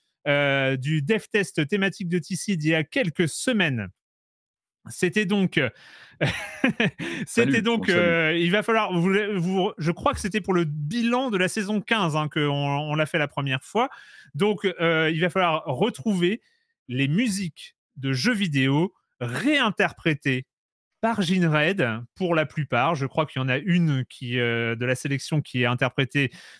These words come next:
Speaker 1: par, euh, Manu deux mille quinze. Mais en tout cas, euh, voilà. Donc, il va falloir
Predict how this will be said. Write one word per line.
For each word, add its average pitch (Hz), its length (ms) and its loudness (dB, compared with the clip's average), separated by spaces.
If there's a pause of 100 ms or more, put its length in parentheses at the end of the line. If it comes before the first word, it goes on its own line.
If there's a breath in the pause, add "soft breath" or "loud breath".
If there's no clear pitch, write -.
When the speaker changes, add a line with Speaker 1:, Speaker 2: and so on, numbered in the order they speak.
(100)
Speaker 1:
par, 156 440 2
euh, 123 760 2
Manu 233 320 0
deux 165 100 2
mille 123 180 -4
quinze. 139 360 -8 (380 loud breath)
Mais 127 180 2
en 123 200 2
tout 127 140 -8
cas, 143 340 0
euh, 117 220 0
voilà. 120 340 0
Donc, 143 200 -2
il 160 80 2
va 202 140 2
falloir 160 560 2